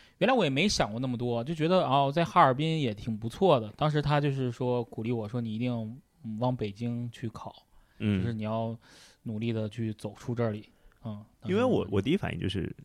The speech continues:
Speaker 1: 嗯。
Speaker 2: 我可能也认，也认识一些东北人。
Speaker 1: 嗯。
Speaker 2: 呃，东北人其实很多人就不太愿意离开家乡，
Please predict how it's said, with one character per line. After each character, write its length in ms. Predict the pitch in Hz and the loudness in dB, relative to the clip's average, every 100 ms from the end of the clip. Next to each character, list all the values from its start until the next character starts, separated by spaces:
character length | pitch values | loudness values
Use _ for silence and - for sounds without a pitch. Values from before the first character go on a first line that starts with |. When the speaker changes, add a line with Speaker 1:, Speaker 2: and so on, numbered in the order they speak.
| - | -6
Speaker 1:
嗯。 180 | 107 92 | -6 -6
Speaker 2:
我 40 | |
可 160 | 131 90 | -4 -2
能 220 | 87 92 | 0 0
也 220 | 95 120 | 4 4
认， 200 | 120 98 95 | 4 0 -2
也 100 | 101 | -2
认 180 | 110 | -2
识 100 | 117 | -2
一 60 | 104 | -2
些 80 | 98 | -2
东 160 | 98 | -2
北 80 | 95 | -4
人。 140 | 57 - - - 147 | -8 -12 -20 -20 -6
Speaker 1:
嗯。 100 | 113 | -2
Speaker 2:
呃， 100 | - | -2
东 160 | 139 | -2
北 80 | 226 | 0
人 140 | 123 127 | 0 -2
其 140 | 135 | -4
实 120 | 139 | -4
很 220 | 147 87 | -2 -4
多 280 | 80 87 104 | -2 -2 0
人 300 | 98 87 92 | -2 -2 -6
就 420 | - 104 92 82 - _ _ _ _ _ | -6 -4 -4 -4 -10 _ _ _ _ _
不 100 | 190 | -10
太 200 | - 254 | -4 -4
愿 100 | 147 | -4
意 100 | - _ _ _ _ _ _ - | -8 _ _ _ _ _ _ -16
离 120 | 104 | -12
开 180 | 90 101 | -10 -10
家 120 | 87 - | -10 -14
乡， 140 | - | -20